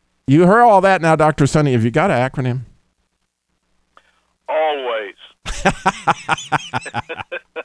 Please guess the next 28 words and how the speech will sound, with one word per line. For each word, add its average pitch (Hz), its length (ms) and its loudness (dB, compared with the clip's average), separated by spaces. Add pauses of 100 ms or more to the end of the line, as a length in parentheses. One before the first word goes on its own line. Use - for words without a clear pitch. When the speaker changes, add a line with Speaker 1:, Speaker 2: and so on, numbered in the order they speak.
(1600)
Speaker 2:
Well, 214 160 -2
there 185 140 -6
may 180 120 -4
be 156 200 -12
someone 135 240 -8
listening 123 400 -14
this 117 240 -14
morning. 120 320 -12 (140)
There's 123 260 -10
the 117 40 -20
key 131 200 -18
word, 117 280 -12
listening, 113 380 -18 (800)
this - 100 -20 (120)
morning. 123 320 -8 (340)
Um, 110 480 -10 (960)
and 120 80 -20
you're 131 160 -16
not 123 240 -6
sure 127 160 -14
what's 117 280 -14
gonna, 117 280 -14 (360)
what's 123 200 -18
gonna 120 160 -16
happen, 117 260 -12
especially 143 480 -10
up 127 160 -8
in 120 80 -20